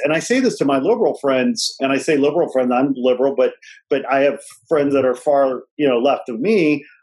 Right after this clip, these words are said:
who really have been for the last four years talking about moving to another country, you know? And I'm like, "I'm not moving.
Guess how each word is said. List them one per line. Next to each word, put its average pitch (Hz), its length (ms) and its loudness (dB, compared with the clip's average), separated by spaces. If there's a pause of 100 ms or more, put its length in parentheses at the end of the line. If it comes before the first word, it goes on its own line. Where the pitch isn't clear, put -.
(140)
who 175 420 2
really 180 600 2
have 165 200 -2
been 170 220 0
for - 80 -14
the 165 60 -6
last 196 260 0
four 185 160 2
years 233 340 0
talking 196 280 -2
about 175 240 2
moving 185 640 0 (380)
to 202 100 2
another 190 240 2
country, 233 540 -2 (500)
you 160 160 0
know? 139 320 0
And 208 100 0
I'm 208 100 0
like, 208 280 -2 (600)
"I'm 156 160 -2
not 294 160 2
moving. 233 480 2